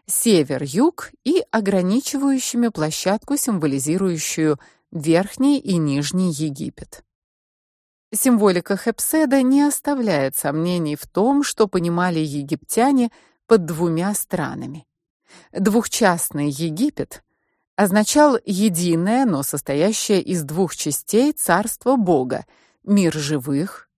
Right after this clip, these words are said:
нижняя страна, и мир воскресших Аху, Дуат,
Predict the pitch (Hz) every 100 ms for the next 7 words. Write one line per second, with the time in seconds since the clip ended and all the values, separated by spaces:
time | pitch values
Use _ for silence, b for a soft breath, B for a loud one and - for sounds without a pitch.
0 | - 165 143 139 151 160 170 - 190 208
1 | 233 254 - _ _ _ _ - 220 214
2 | 294 370 254 240 - 240 285 330 - 285
3 | 269 - - 254 208 147 - 127 - _
4 | _ - 170 247 175 - -